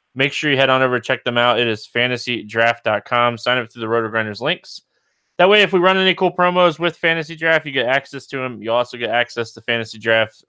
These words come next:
Premium on Roto Grinders for three months when you sign up through the links. So if you haven't already, check 'em out. Uh, Grant, let's get started. We're not gonna do the two early games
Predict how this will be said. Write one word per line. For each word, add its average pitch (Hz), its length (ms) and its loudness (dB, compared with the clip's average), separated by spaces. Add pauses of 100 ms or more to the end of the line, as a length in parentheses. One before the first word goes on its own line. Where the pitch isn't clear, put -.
(120)
Premium 147 540 -2
on 110 260 -4
Roto 120 220 -4
Grinders 113 340 -6
for 110 100 -14
three 117 200 -8
months 127 420 -6
when 120 80 -12
you 131 60 -10
sign 113 180 -6
up 107 140 -8
through 110 80 -10
the 107 80 -8
links. 135 320 -6
So 107 340 -4 (380)
if 117 100 -6
you 139 80 4
haven't 196 300 4
already, 170 720 4
check 165 200 0
'em 165 100 -2
out. 175 360 2 (160)
Uh, 110 240 -4
Grant, 135 320 -6
let's 139 120 -20
get 139 140 -18
started. 156 600 2 (1200)
We're 165 80 0
not 196 180 6
gonna 196 140 4
do 202 200 4
the 165 60 -4
two 202 180 2
early 190 280 6
games 196 640 2